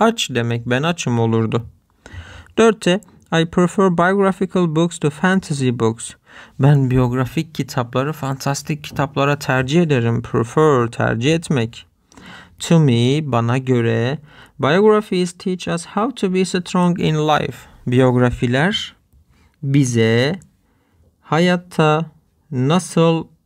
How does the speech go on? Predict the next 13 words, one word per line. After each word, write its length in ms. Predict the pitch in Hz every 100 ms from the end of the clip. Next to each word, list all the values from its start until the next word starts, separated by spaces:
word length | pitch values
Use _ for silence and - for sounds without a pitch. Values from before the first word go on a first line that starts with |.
| _
güçlü 720 | 131 135 123 - 131 131 123 -
olacağımızı 1040 | 127 131 127 123 123 120 120 113 113 113 120
öğretir. 880 | 151 160 151 147 - 120 120 - _ _ _ _ _ _ _ _ _ _ _ _ _ _ _ _ _ _ _ _ 165
But 220 | 226 247
my 220 | 247 190
friend 340 | - 202 208 196
Aslı 600 | 170 165 - 170 180 202 -
finds 340 | 175 190 -
them 400 | 156 175 208 247 -
ridiculous 640 | 160 170 214 214 214 220
or 200 | - 170
fun. 500 | 170 - 156 123 120
Bakın, 400 | 139 147 135 123